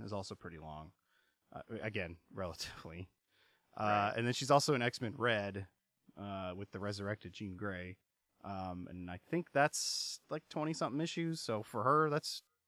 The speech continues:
Speaker 1: you know, pretty long, so. <laughs>
Speaker 2: Right. Uh,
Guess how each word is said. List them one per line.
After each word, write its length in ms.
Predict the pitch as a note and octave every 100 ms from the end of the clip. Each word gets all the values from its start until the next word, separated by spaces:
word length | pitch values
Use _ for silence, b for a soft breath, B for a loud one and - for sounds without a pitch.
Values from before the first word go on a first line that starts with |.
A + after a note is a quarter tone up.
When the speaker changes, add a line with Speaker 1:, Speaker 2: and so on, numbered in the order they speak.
| - D#3+
Speaker 1:
you 100 | D3+
know, 80 |
pretty 200 | D3+ D3+ C#3+
long, 380 | D3 D3+ D#3+ -
so. 180 | G#2+ A2+ - -
<laughs> 80 | - _ _ _ _ _ - B B B B B
Speaker 2:
Right. 380 | G2 G2 F#2+ - - - _ _ _ _ _ _ b b b b b
Uh, 60 | _